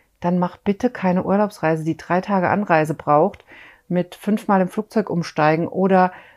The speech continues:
mit, äh, zwanzig Stunden Auto fahren, was weiß ich wohin, mit drei Kindern hin-, hinten drin,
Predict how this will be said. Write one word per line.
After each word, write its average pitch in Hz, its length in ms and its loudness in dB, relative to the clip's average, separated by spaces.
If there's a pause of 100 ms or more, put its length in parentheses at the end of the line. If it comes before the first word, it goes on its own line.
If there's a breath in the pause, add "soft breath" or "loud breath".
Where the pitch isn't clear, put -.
(100)
mit, 175 440 -6
äh, 170 220 -6
zwanzig - 380 -2
Stunden 156 260 -2
Auto 196 280 2
fahren, 175 380 0
was 170 160 -4
weiß 160 160 -4
ich - 180 -10
wohin, 185 220 0
mit 175 140 -4
drei 156 180 -2
Kindern 233 400 2
hin-, 165 320 -4
hinten 165 240 -4
drin, 160 320 -4